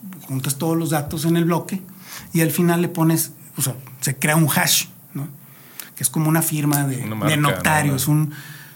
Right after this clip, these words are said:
Speaker 1: es una firma como si tuvieras el sello del notario. El problema es que el sello del notario lo agarras y ahorita se lo pongo aquí,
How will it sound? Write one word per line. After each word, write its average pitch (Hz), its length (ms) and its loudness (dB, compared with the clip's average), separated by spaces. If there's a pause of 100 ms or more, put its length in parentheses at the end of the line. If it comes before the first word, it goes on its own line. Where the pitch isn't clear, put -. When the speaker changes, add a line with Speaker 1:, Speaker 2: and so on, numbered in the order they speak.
(140)
Speaker 1:
es - 140 4
una 190 180 6
firma 202 640 2 (220)
como 151 180 0
si 135 60 0
tuvieras 156 260 2
el 190 140 4
sello 175 160 4
del 180 80 4
notario. 190 300 2
El 196 40 -6
problema 143 260 0
es 139 60 -2
que - 140 -8
el 98 80 -6
sello - 160 0
del 151 100 2
notario 151 340 2
lo 143 120 2
agarras 117 360 0
y 113 220 -2
ahorita 107 260 -8
se 127 100 -4
lo 117 120 -10
pongo 120 220 -8
aquí, 120 340 -12